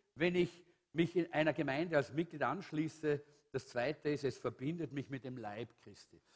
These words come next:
Das Erste ist mit dem Tempel, das Zweite mit dem Leib Christi. In Epheser eins, zweiundzwanzig, dreiundzwanzig heißt es,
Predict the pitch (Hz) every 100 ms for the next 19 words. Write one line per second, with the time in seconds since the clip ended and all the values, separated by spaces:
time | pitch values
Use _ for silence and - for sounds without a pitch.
0 | _ 127 143 185 185 180 143 143 127 113
1 | 123 147 180 185 190 _ _ - 123 -
2 | 113 117 117 131 - _ - 127 - 117
3 | 113 104 117 - _ 104 - - 92 -
4 | _ 135 139 170 170 180 147 190 - -
5 | 156 175 175 165 165 175 156 151 180 170
6 | 165 160 170 156 160 - 160